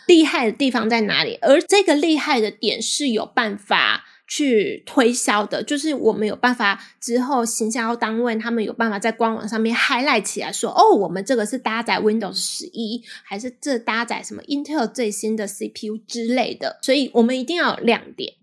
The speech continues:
如果我们的亮点跟竞争者的亮点是一样的话，那其实这就不叫亮点了。所以有时候呢，我觉得当产品经理难的地方就是你做到一个市场已经饱和的产品了，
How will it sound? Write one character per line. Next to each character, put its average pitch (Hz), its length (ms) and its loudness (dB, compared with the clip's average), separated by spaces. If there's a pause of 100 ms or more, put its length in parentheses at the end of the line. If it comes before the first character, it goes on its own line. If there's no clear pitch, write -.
(360)
如 381 160 6
果 294 460 6
我 220 60 8
们 226 120 4
的 254 100 4
亮 311 320 4
点 208 160 -2
跟 294 220 2
竞 311 220 0
争 262 180 -2
者 202 180 -4
的 175 140 -4
亮 233 260 2
点 185 140 -6
是 - 160 -4
一 214 140 -6
样 226 160 2
的 208 80 -4
话， 240 140 -4
那 247 140 2
其 226 200 -6
实 202 120 -8
这 247 200 2
就 233 100 2
不 220 140 -10
叫 202 200 2
亮 202 300 -2
点 - 180 -8
了。 - 80 -6
所 320 140 0
以 330 40 -8 (260)
有 262 120 6
时 311 140 0
候 403 260 -2
呢， 330 140 -2
我 240 100 2
觉 226 140 -4
得 254 100 -2
当 269 320 -4 (360)
产 262 180 0
品 269 220 4
经 269 180 0
理 214 220 0
难 196 200 0
的 220 80 0
地 262 200 2
方 262 180 -2
就 285 100 -2
是 277 300 -4 (200)
你 240 300 0
做 381 260 4
到 294 280 -2
一 214 120 -8
个 - 300 -2
市 330 180 -2
场 - 200 -8
已 214 60 -2
经 240 160 4
饱 247 220 -4
和 - 160 -10
的 220 120 -12
产 - 320 -14
品 226 220 -6
了， 120 180 -12